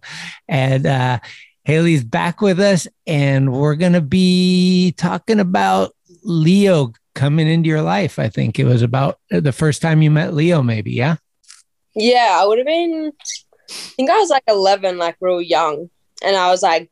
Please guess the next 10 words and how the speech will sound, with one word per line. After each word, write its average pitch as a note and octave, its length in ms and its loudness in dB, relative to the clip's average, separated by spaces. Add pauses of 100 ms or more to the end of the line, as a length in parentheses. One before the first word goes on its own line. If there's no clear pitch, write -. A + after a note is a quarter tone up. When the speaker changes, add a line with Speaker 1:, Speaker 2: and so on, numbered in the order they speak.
Speaker 2:
a F#3+ 80 -2
contest F3 720 -2
rat. D#3+ 340 0
Like, E3 180 -2
I E3 100 0
just E3 300 -8
c-, - 160 -10
do F3+ 180 -2
contests, E3+ 600 0
like, - 320 -2